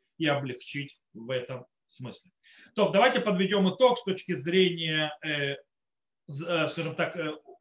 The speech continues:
э, занятиями растением, г-, растениями в горшках в доме. У нас выходит так. Если у вас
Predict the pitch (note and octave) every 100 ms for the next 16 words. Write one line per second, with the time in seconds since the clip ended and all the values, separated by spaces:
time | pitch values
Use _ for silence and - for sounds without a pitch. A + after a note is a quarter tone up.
0 | _ _ - - _ _ - - E3 D3+
1 | D3 D3 D3 C#3+ C#3+ C3+ - _ _ _
2 | _ _ _ C#3+ E3 G#3+ B3+ A3 G3 G3
3 | F#3+ - A3+ G#3 F3 D3+ F3+ E3+ E3+ F#3+
4 | - A#3 G#3 G3+ G3 G#3 E3 C#3 D#3+ -
5 | - F#3+ - C3 E3 D4 D#4 D#4 - _
6 | _ _ _ _ _ _ G3 B3+ G#3+ -
7 | F#3 D#3 - - _ _ _ _ _ _
8 | - - - G3 E4 - C4 A#3+ B3+ B3+
9 | F#3+ - -